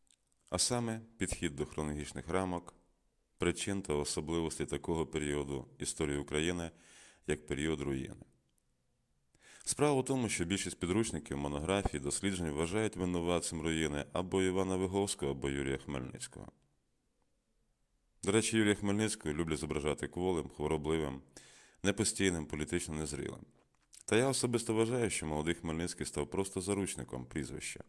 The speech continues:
свого батька. Князь Сарматський намагався та не зміг врятувати Україну від розколу.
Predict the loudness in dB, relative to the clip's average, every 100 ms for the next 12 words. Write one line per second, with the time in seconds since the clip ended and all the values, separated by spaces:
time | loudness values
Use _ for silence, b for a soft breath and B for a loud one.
0 | _ _ -16 -6 -2 -2 -2 -4 -6 -10
1 | -16 _ _ _ _ _ _ _ _ -14
2 | -2 0 2 2 2 2 0 -2 -6 -6
3 | -4 -2 0 0 0 -4 -6 -4 -2 -2
4 | -2 -4 -4 -6 -2 -2 -2 -2 -4 -2
5 | -2 -2 -2 -2 -4 -4 -6 -6